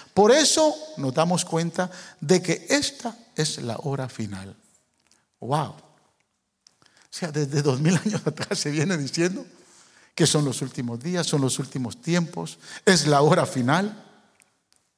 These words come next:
Ahora, yo quiero que usted me escuche. Sabiendo que su mue-, su muerte era inminente, yo creo que Pablo,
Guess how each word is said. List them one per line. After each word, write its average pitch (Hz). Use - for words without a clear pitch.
Ahora, 220
yo 208
quiero 262
que 175
usted 185
me 165
escuche. -
Sabiendo 277
que 185
su 170
mue-, 208
su 156
muerte 196
era 180
inminente, 139
yo 247
creo 277
que -
Pablo, 135